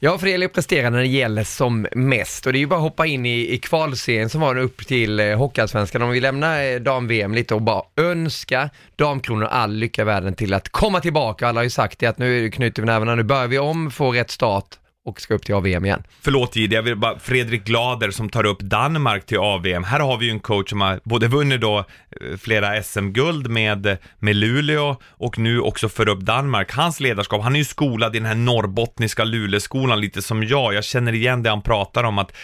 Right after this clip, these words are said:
Speaker 2: alla köper sina roller, man gör, vet vad man ska göra med och utan puck, och gör man det inte, då, då får man höra det direkt. Och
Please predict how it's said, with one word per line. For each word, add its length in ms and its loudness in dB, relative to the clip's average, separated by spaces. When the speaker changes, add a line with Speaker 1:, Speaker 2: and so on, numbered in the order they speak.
Speaker 2:
alla 340 0
köper 420 -2
sina 280 -2
roller, 380 2
man 220 0
gör, 380 0
vet 280 0
vad 100 0
man 100 0
ska 140 -2
göra 380 2
med 340 2
och 60 2
utan 340 0
puck, 500 -2
och 180 -2
gör 180 4
man 160 0
det 100 2
inte, 220 -4
då, 220 0
då 140 -2
får 140 -4
man 120 2
höra 300 2
det 60 2
direkt. 500 -2
Och 200 0